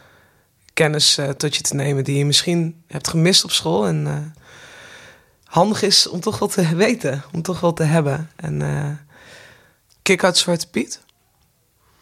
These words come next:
Volgens mij, ehm, zijn zij vooral op social media, eh, actief. Zij organiseren veel acties, eh,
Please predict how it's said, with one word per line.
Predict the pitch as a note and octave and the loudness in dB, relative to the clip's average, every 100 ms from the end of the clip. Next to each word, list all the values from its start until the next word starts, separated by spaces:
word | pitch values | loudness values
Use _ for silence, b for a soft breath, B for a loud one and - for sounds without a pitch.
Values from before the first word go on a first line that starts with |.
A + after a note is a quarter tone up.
| B B B B B B B B B _ - | B B B B B B B B B _ -8
Volgens | - D3 | -2 2
mij, | D#3+ D3 D#3+ D#3 D#3 | 4 4 2 2 2
ehm, | D3+ D3+ C#3+ - | 0 -2 -4 -10
zijn | - - D#3 D#3+ | -4 0 2 4
zij | D#3+ | 4
vooral | D3 D#3 E3 | 2 4 4
op | E3 | 4
social | - E3 D#3 E3 | 2 2 4 4
media, | D#3+ F3 F3 E3+ - - _ | 6 6 4 2 -4 -12 _
eh, | - D#3+ D#3+ D#3+ | -6 -2 0 -2
actief. | - - - F#3+ - - B B B B B B B B B B B | -2 -2 0 0 -4 -8 B B B B B B B B B B B
Zij | - D3+ | 2 4
organiseren | D#3 D3+ D#3+ D3 D#3+ D#3 | 4 4 4 6 6 4
veel | D#3 F3 E3+ | 4 4 4
acties, | E3+ - E3 D3+ - - - | 4 4 2 4 4 2 -2
eh, | - D#3 D3+ D3+ D3 C#3+ | -8 -4 -2 0 0 0